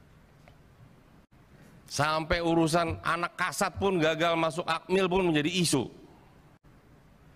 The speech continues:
Emangnya kalau anak kasat kenapa? Emang harus masuk?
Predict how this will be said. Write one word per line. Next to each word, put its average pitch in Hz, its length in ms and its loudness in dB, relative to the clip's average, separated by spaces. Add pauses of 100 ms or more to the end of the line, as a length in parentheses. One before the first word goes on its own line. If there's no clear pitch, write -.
(320)
Emangnya 262 320 0
kalau 262 240 0
anak 247 160 -4
kasat 226 240 -2
kenapa? 226 480 -2 (1200)
Emang 262 320 0
harus 247 80 -4
masuk? 214 400 -2